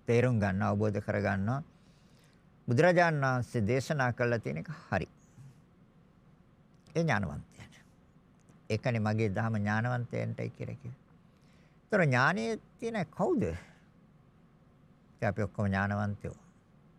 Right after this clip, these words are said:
ඇයි? මනුස්සාත්ම භාවයක් ලැබිලා තියෙනවා. තථාගත දහම තියෙනවා. නිවැරදිව දේශනා කරන ස්වාමින් වහන්සේලා ඉන්නවා. කියන දේ තේරෙනවා.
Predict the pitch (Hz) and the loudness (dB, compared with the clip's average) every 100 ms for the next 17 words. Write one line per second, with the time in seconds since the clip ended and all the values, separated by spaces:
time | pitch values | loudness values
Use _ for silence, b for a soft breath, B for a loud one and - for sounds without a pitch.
0 | - - 107 107 104 - - b b b | -20 -12 -6 -6 -6 -16 -20 b b b
1 | b b - - - - - _ - _ | b b -20 -20 -20 -20 -20 _ -20 _
2 | - - - - - 120 131 - 143 131 | -20 -20 -16 -16 -8 -4 -4 2 2 2
3 | 147 143 151 107 104 107 139 151 - 62 | 2 4 4 2 2 0 0 -2 -6 -12
4 | - - - - - - - _ - - | -14 -20 -20 -20 -20 -20 -20 _ -20 -20
5 | - - - - - 127 147 139 120 104 | -20 -20 -20 -20 -10 -2 4 4 4 2
6 | 104 127 135 - 147 156 - - - - | 2 0 -2 -4 -6 -6 -10 -20 -20 -20
7 | - - - B B B - 117 131 151 | -20 -20 -20 B B B -4 2 4 6
8 | 165 147 110 123 120 131 151 147 131 - | 6 4 4 4 2 2 2 2 -2 0
9 | 127 127 143 156 160 165 139 120 139 196 | 2 2 0 0 0 0 -2 -2 -2 -4
10 | 127 - - - _ - - - - - | -8 -12 -20 -20 _ -20 -20 -20 -20 -20
11 | - - - 190 240 247 220 220 254 277 | -20 -12 0 2 4 4 4 4 4 4
12 | 113 76 | 0 -2